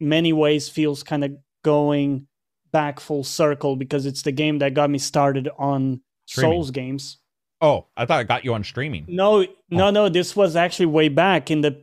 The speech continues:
Speaker 1: I think, P S three days, right? And it was the first Souls game that I played and got me on this path of playing these games.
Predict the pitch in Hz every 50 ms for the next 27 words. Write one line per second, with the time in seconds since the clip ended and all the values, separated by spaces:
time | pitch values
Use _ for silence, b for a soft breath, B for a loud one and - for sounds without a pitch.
0 | _ - 160 135 - 170 165 147 135 160 160 156 143 - - - _ - - -
1 | 156 156 160 156 151 156 147 151 160 151 143 151 147 147 151 165 175 - - b
2 | b b b b b b b b b _ _ _ - 151 143 143 143 139 139 147
3 | 147 139 139 - 160 151 - - 175 175 180 175 175 - - 180 170 170 151 139
4 | 143 151 151 147 143 147 147 143 143 139 - 175 175 170 165 151 147 143 139 135
5 | 151 151 147 147 151 147 143 143 143 139 147 139 139 - - - 160 151 147 143
6 | 135 - 139 135 - - 160 165 156 143 135 135 131 123 - 147 135 135 135 135
7 | - -